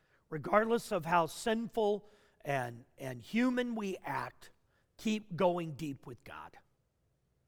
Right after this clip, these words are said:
Be an adventurer with God. Go deep with him.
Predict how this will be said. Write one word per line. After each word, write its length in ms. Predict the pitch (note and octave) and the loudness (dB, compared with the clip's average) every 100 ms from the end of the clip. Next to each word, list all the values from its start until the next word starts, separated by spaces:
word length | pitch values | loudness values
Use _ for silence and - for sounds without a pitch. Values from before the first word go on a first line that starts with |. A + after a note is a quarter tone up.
| _ _ _ - | _ _ _ 0
Be 160 | A3 | 2
an 80 | C4 | 4
adventurer 720 | B3+ E3 A#3+ A3+ - A#3 F#3+ | 2 4 4 4 -2 -2 0
with 300 | F3+ E3+ - | -2 -4 -6
God. 340 | - F#2 C#2+ - _ _ _ _ _ _ _ _ _ _ _ _ _ - | -12 -14 -16 -20 _ _ _ _ _ _ _ _ _ _ _ _ _ 4
Go 140 | B3+ | 4
deep 340 | F3+ A#3 G3 - | 6 0 0 -6
with 180 | C3+ | -12
him. 140 | - | -12